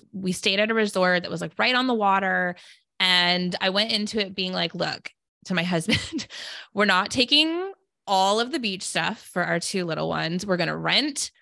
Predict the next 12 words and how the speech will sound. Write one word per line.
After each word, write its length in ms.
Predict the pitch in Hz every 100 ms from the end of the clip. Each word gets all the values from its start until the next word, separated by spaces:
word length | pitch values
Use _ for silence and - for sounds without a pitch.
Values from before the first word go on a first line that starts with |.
| _ _ -
everything 480 | 196 254 285 269
on 160 | 254 214
the 80 | 285
beach, 340 | 254 277 370
so 80 | -
we're 80 | 175
not 140 | 170
having 280 | - 160 165
to 60 | 160
carry 300 | 160 160 180
it 100 | -
down. 520 | 202 233 285 330